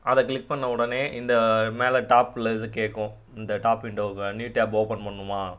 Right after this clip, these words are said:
அப்படின்னு, external tab open பண்ணுமான்னு கேட்கும். அதுக்கு ஓகே கொடுங்க. ஓகே கொடுத்தீங்கன்னா இந்த மாதிரி தனி window open ஆயிடும்.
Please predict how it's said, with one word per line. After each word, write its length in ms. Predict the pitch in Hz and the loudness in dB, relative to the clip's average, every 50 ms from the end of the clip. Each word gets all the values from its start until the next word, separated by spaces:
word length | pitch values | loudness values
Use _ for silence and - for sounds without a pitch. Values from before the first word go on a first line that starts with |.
| - | -8
அப்படின்னு, 380 | - 113 107 107 107 107 107 107 | -6 -6 -4 -4 -6 -6 -8 -10
external 400 | - - 113 110 110 104 104 90 | -8 -8 -6 -6 -6 -8 -8 -4
tab 200 | - 104 101 101 | -4 -4 -4 -4
open 300 | 101 101 101 110 107 104 101 | -6 -8 -8 -10 -10 -10 -10
பண்ணுமான்னு 260 | 101 101 104 104 101 | -10 -10 -10 -10 -8
கேட்கும். 420 | 101 98 92 90 110 123 135 135 - | -10 -12 -12 -10 -10 -10 -10 -12 -8
அதுக்கு 540 | - 110 107 107 107 107 - 113 120 - - - - - - | -6 -4 -4 -4 -6 -8 -8 -8 -8 -8 -10 -16 -20 -20 -6
ஓகே 300 | - 117 113 117 120 104 | -6 -6 -4 -4 -6 -6
கொடுங்க. 260 | 98 98 92 92 92 85 - - - - - - - - - - - - - - - - - - - - | -6 -8 -12 -12 -16 -18 -18 -20 -20 -20 -20 -20 -20 -20 -20 -20 -20 -20 -20 -20 -20 -20 -20 -20 -8 0
ஓகே 280 | 123 127 131 135 131 117 | 2 2 2 2 -2 -2
கொடுத்தீங்கன்னா 480 | 117 117 110 110 107 110 107 113 123 | -2 -4 -6 -6 -6 -4 -2 -2 -2
இந்த 240 | 127 120 117 117 117 | -2 -2 0 0 0
மாதிரி 240 | 117 120 117 113 113 | 0 0 -2 -2 -2
தனி 240 | 117 113 113 113 113 | -4 -4 -4 -2 -6
window 200 | 110 110 107 107 | -4 0 2 4
open 360 | 104 104 101 98 101 104 101 | 4 4 2 0 -4 -6 -8
ஆயிடும். 360 | 98 95 98 95 104 123 131 | -6 -6 -6 -6 -6 -8 -8